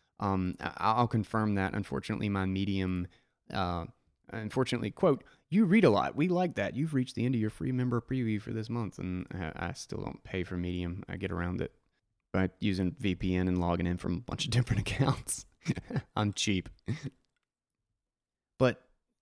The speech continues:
the, uh, the, the idea is that you've, you're, you've done nothing.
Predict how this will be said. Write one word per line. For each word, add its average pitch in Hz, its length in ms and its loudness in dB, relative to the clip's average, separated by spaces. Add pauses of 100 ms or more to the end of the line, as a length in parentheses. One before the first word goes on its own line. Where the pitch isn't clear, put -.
the, 117 600 2 (160)
uh, - 160 -6
the, 143 200 -2
the 151 140 6
idea 147 260 8
is 127 140 4
that 127 200 0
you've, 127 440 0
you're, 139 160 4
you've 131 300 2
done 143 160 6
nothing. 98 420 0